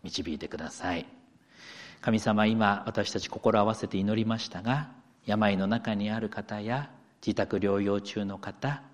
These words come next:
今週中退院したり転院したりされる方々、どうぞ神様、それらお一人お一人に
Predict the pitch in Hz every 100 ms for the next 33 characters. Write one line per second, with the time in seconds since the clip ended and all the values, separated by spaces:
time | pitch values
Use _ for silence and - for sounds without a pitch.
0 | _ _ _ - - 113 - 120 113 -
1 | 156 170 - - 92 87 87 85 - 101
2 | 87 - 117 120 123 - - 160 147 -
3 | - - 87 82 - - 90 87 - 92
4 | - - _ _ _ - _ _ _ _
5 | _ _ - 92 87 110 139 147 - -
6 | 101 92 - 90 90 90 - - - 90
7 | 92 92 - 110 113 117 - 139 165 180
8 | 143